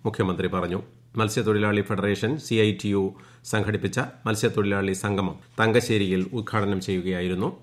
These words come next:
അദ്ദേഹം. കേരളത്തിലെ മുഴുവൻ പ്രാഥമിക ആരോഗ്യ കേന്ദ്രങ്ങളെയും കുടുംബ ആരോഗ്യ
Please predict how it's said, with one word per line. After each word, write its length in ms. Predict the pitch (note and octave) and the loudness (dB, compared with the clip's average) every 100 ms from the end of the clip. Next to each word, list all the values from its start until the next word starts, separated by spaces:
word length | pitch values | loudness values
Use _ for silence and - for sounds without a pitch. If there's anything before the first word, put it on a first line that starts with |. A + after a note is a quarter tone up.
| - F#2+ | -12 -4
അദ്ദേഹം. 320 | G2 F2 G2+ - - - - - - - - - | -4 -4 -8 -14 -20 -20 -20 -20 -20 -20 -10 6
കേരളത്തിലെ 500 | D3 E3 F3+ F3+ F#3 | 8 10 8 8 6
മുഴുവൻ 460 | D#3 C3+ C3+ C3+ | 6 6 6 4
പ്രാഥമിക 540 | C3 A#2+ A#2 A#2 B2+ A#2+ | 4 4 4 4 2 2
ആരോഗ്യ 540 | A#2+ A#2 A2 A#2 A#2 | 0 2 4 4 2
കേന്ദ്രങ്ങളെയും 640 | G#2+ G2 G#2+ G#2 G2+ F2+ G2+ E3 - - - - | 2 4 4 4 4 2 0 -6 -16 -20 -6 4
കുടുംബ 300 | C3+ D3+ D3 | 6 8 8
ആരോഗ്യ 500 | C3+ B2 B2 A#2+ | 6 6 4 2